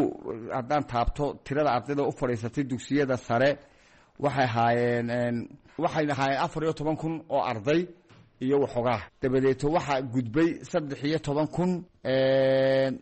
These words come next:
toddoba boqol iyo afar iyo siddeetan, oy micnaheegu tahay ninety-seven percent baa gudbay. Boqolkiiba saddex baa dhacay. Waayo waxaa dhacay boqol, een, afar boqol iyo lixdan arday oo u dhigma boqolkiiba saddex. Primary-ga tirada guud waxay ahaayeen ardaydu,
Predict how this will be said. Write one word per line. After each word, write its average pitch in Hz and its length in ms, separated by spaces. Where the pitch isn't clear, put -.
toddoba 143 400
boqol 165 400
iyo 156 160
afar 151 240
iyo 147 80
siddeetan, 131 580
oy 156 120
micnaheegu 143 580
tahay 151 400
ninety-seven 175 920
percent 143 760
baa 143 140
gudbay. 110 400
Boqolkiiba 135 320
saddex 120 220
baa 113 140
dhacay. 101 220
Waayo 147 200
waxaa 139 180
dhacay 131 240
boqol, 143 320
een, 135 240
afar 143 300
boqol 131 280
iyo 156 120
lixdan 123 320
arday 120 340
oo 143 160
u 170 60
dhigma 143 260
boqolkiiba 127 400
saddex. 113 240
Primary-ga 156 600
tirada 156 320
guud 127 260
waxay 135 260
ahaayeen 123 380
ardaydu, 147 400